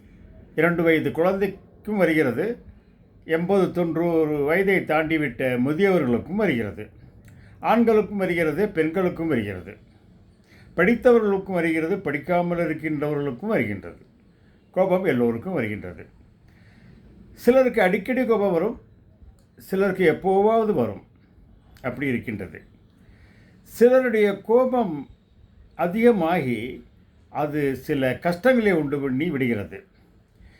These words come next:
சில விபரீதமான முடிவுக்கும் அது கொண்டு சென்று விடுகிறது.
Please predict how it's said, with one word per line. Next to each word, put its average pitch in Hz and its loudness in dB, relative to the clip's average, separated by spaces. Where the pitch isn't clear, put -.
சில 196 0
விபரீதமான 208 2
முடிவுக்கும் 233 -2
அது 139 -2
கொண்டு 165 -2
சென்று 143 0
விடுகிறது. 156 0